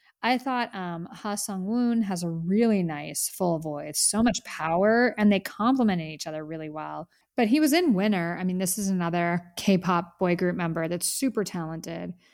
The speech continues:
I thought their voices blended really well together. I think the song is really nice. I loved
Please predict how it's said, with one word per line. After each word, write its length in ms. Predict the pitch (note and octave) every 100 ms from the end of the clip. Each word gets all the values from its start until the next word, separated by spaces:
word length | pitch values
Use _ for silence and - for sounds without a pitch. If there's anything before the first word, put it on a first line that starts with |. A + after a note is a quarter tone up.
| _ _ _ G#3+
I 120 | A#3+
thought 160 | C#4 A#3+
their 120 | F#3+
voices 440 | F#3+ F#3+ F#3 F3+
blended 340 | - F3 D#3+ D#3+
really 220 | D#3 D3+
well 300 | D3+ E3 F#3
together. 720 | G3 G#3+ G3+ G3+ G3+ G3 G3+ - G3
I 80 |
think 200 | G3 G#3+
the 80 | G3
song 540 | E3+ - F3+ F3 F3+ F#3
is 140 | F3
really 260 | F#3+ F#3+ F#3
nice. 580 | F#3 F3+ F#3 F#3 - - - - - -
I 140 | A3+
loved 580 | A3 A3 A3+ A#3 A#3+